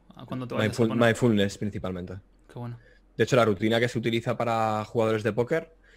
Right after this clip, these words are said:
Speaker 2: si algún trader la adquiere, eh, sirve igual, ¿eh? O sea, no hay ninguna diferencia. La de, la de, tanto la de cash como la de torneos, o sea, es que da exactamente igual. Depe-, y de hecho siempre lo digo, si alguien la compra y luego necesita una llamada de teléfono, yo la hago gratuita, no tengo ningún inconveniente, y reajustamos las cosas.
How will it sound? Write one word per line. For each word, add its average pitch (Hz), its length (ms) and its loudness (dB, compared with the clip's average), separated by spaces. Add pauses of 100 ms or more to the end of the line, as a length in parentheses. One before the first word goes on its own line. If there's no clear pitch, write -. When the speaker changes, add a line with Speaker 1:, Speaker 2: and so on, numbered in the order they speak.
(120)
Speaker 2:
si - 180 -2
algún 107 260 2
trader 110 480 2
la 107 200 0
adquiere, 117 540 2 (320)
eh, 98 420 0
sirve 110 280 2
igual, 107 260 6
¿eh? 120 120 -6 (140)
O - 40 -20 (120)
sea, 92 140 -8
no 92 80 -6
hay 95 80 -6
ninguna 101 380 0
diferencia. 95 600 -8 (160)
La 101 140 -2
de, 98 360 0 (140)
la 98 140 -2
de, 92 640 -2 (220)
tanto 101 200 -4
la 95 60 -4
de 92 60 -6
cash 117 140 -6
como 143 140 2
la 117 40 6
de 110 60 4
torneos, 107 360 -4
o - 20 -12
sea, 95 80 -10
es - 80 -14
que - 80 -4
da 110 80 -2
exactamente 117 360 -4
igual. 101 280 -2 (960)
Depe-, 98 260 -2 (120)
y 98 320 0
de 98 80 0
hecho - 180 -4
siempre 107 220 2
lo 95 40 6
digo, 101 200 4
si - 100 -10
alguien 95 240 2
la 95 120 -2
compra 101 380 0
y 95 220 -2
luego 101 220 0
necesita 98 480 -2
una 98 180 -2
llamada 98 240 -2
de 98 60 -2
teléfono, 101 480 -2
yo 95 100 -2
la 95 80 0
hago 98 140 2
gratuita, 98 460 -2
no 98 100 0
tengo 95 120 -2
ningún 92 220 -2
inconveniente, 98 580 -2
y 107 120 0
reajustamos 95 720 -4
las 90 120 -20
cosas. - 360 -20